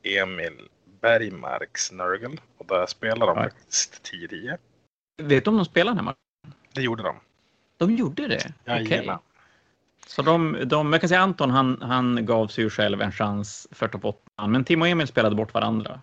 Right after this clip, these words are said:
Speaker 1: Eh, yes. Och sen har vi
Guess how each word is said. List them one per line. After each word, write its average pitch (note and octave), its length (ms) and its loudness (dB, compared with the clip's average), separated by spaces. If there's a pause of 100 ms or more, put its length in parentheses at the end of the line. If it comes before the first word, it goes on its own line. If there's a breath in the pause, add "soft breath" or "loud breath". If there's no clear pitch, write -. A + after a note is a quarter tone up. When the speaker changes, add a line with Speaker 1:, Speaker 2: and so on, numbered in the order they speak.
(500 soft breath)
Speaker 1:
Eh, G2+ 360 -2
yes. - 640 -2 (140)
Och G#2 240 0
sen A2 160 -4
har G#2 160 0
vi F#2+ 440 -8